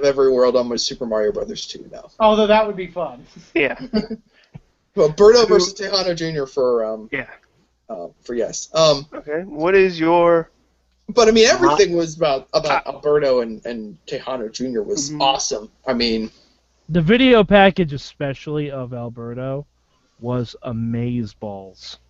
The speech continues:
Speaker 1: Yes, and it's awesome, and
Speaker 4: It,
Speaker 1: I, I
Speaker 4: it played like a trailer for a movie.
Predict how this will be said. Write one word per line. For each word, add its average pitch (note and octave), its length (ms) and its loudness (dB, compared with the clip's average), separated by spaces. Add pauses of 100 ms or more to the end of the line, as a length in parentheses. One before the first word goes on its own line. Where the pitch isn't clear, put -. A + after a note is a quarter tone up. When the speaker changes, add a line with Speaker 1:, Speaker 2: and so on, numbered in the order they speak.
Speaker 1:
Yes, A2 460 2
and A#2+ 140 -4
it's A2 100 -4
awesome, A#2 420 2
and B2+ 200 0
Speaker 4:
It, G#3 280 6
Speaker 1:
I, - 220 -2
I C3 120 -4 (280)
Speaker 4:
it F#3+ 180 6
played A3 300 6
like G3 160 4
a F3+ 60 2
trailer D#3+ 400 2
for C3+ 200 -6
a B2 40 -4
movie. A#2 400 -8